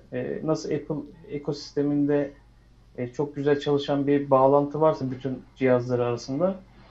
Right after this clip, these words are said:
e, bence Huawei de bunu yapıp, e,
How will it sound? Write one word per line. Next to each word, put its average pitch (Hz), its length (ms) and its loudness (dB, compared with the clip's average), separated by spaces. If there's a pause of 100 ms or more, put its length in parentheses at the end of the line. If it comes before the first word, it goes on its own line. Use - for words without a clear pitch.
(200)
e, 131 60 -4
bence 147 240 2
Huawei 151 420 2
de 151 120 0
bunu 156 140 2
yapıp, 160 340 0 (240)
e, 135 360 2